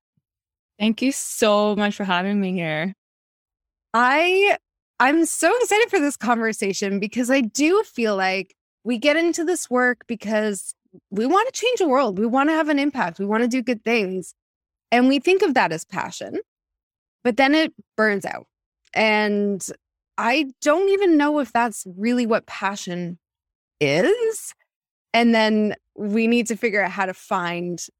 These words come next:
Speaker 2: real passion and show up as a whole to our work and in our lives. I want to start with your story, I guess, and how you came to do this work, having worked in the sector and,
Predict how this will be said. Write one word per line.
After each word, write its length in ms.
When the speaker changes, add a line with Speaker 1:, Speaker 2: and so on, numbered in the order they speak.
Speaker 2:
real 300
passion 760
and 420
show 320
up 180
as 160
a 80
whole 460
to 140
our 120
work 260
and 160
in 100
our 140
lives. 500
I 100
want 220
to 80
start 240
with 180
your 200
story, 600
I 140
guess, 400
and 180
how 140
you 200
came 340
to 100
do 200
this 220
work, 240
having 480
worked 260
in 180
the 80
sector 720
and, 560